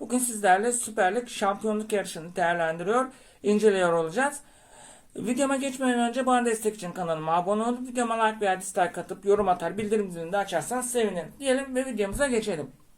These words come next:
Biliyorsunuz lider Galatasaray ile ikinci Fenerbahçe arasında çok çetin bir şampiyonluk yarışı geçiyor. Tabii ki bu yarış, e, ben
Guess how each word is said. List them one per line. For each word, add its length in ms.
Biliyorsunuz 520
lider 280
Galatasaray 520
ile 80
ikinci 260
Fenerbahçe 600
arasında 540
çok 260
çetin 360
bir 80
şampiyonluk 540
yarışı 260
geçiyor. 360
Tabii 300
ki 220
bu 140
yarış, 480
e, 480
ben 320